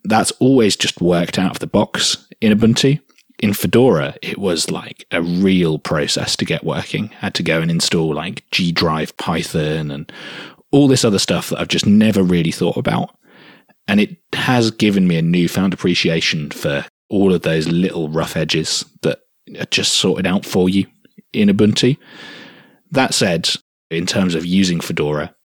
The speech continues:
everything I've needed has been there. There's a couple of apps that I use for work, like our V D I client and things that I had to use DistroBox to get working because they're Ubuntu or Debian only. But overall, it's kind of been fine.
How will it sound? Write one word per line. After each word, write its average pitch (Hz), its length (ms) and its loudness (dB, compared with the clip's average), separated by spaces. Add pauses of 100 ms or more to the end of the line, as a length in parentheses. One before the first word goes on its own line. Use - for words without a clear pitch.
(180)
everything 117 400 2
I've 95 160 2
needed 90 320 2
has 82 240 -2
been 95 400 2
there. 120 240 0 (220)
There's 90 120 -2
a - 40 -4
couple 104 300 0
of 82 80 -2
apps - 300 -6
that 76 100 0
I - 20 -4
use 87 240 0
for 95 100 -2
work, 135 380 2
like 98 160 -2
our 87 80 2
V 87 160 0
D 92 160 2
I 113 100 2
client 101 380 2
and 98 120 -2
things 90 340 2
that 82 100 -6
I - 20 -4
had 92 140 -6
to - 100 0
use 82 140 0
DistroBox 98 640 0
to - 40 -12
get 92 200 0
working 101 340 0
because 92 320 -2
they're 85 420 -2
Ubuntu 85 640 0
or 78 140 -2
Debian 78 420 -4
only. 95 360 2 (760)
But 95 260 2
overall, 120 640 4
it's - 320 -4
kind 139 380 2
of 143 80 0
been 135 200 2
fine. 123 560 0